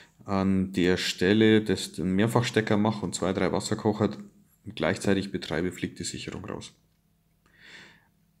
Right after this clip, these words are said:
Ähm, die Arbeit,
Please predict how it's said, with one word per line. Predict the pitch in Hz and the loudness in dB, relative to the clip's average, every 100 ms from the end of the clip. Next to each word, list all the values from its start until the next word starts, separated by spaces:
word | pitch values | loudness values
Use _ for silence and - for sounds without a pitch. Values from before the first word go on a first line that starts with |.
| _ _ _ _ _ _ _ _ - - | _ _ _ _ _ _ _ _ -20 -6
Ähm, | 113 107 104 101 | 2 4 4 4
die | 101 95 95 - - _ - - - - - | 2 2 -2 -6 -20 _ -20 -20 -20 -20 -14
Arbeit, | - 92 147 135 147 185 214 | -4 0 0 2 2 2 0